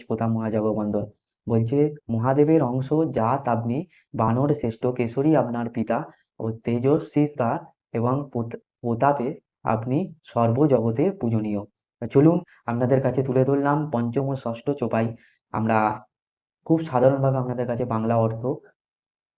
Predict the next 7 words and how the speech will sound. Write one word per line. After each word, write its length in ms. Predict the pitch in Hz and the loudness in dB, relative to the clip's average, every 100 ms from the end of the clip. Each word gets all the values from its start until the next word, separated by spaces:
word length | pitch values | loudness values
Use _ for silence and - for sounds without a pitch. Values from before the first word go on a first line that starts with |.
| _ - | _ -4
ভাষায় 400 | 117 113 113 151 | -2 0 -2 -4
আপনাদের 380 | 117 110 113 | -4 -4 -2
কাছে 320 | 113 110 156 175 | -4 -4 -6 -8
সার 260 | - 110 113 | -4 -2 0
অংশ 180 | 110 139 | -2 -4
তুলে 240 | 131 110 | -2 -2
ধরলাম। 320 | 107 110 110 | 0 0 0